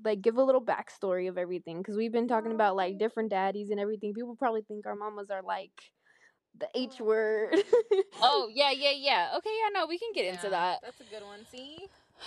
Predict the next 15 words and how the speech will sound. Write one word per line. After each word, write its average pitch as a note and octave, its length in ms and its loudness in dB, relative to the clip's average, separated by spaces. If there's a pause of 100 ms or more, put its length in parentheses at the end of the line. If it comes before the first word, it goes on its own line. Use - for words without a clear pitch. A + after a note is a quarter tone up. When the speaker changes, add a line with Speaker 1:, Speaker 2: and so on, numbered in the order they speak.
(100)
Speaker 2:
Okay, C#4 420 4
so, C#4 500 4
yeah, G#3 300 4 (100)
different C4+ 380 -6
daddies. E3+ 500 -2 (100)
Um, C#4 460 2 (540)
my A3 300 0
mom, B3 600 -2 (1000)
our G3 260 4
mom, E3 460 -2 (720)
our C4+ 180 4
mom C4+ 240 -2
met A#3 160 0
my G3+ 240 2
dad F#3 520 4